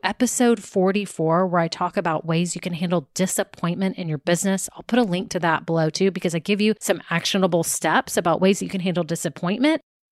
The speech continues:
Today's similar, but actually it's a little different 'cause this is about compassion, which is the way you treat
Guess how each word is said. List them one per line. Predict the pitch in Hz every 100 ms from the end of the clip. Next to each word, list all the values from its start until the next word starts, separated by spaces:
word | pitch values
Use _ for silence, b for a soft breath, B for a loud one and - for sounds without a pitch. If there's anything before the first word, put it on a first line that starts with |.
| -
Today's | - 240 294 381
similar, | - - 285 381 370 359 -
but | 233
actually | 220 240 - 262
it's | 254 - -
a | 208
little | 208 180
different | 170 185 - - -
'cause | 202 240
this | 254 359
is | 370 -
about | - 240 -
compassion, | 214 - 214 233 - 277 269 -
which | 190 214 -
is | 220 -
the | 196
way | 165 180 208 240 277 294 _ _ -
you | 202 196
treat | - - 214 220 262 - -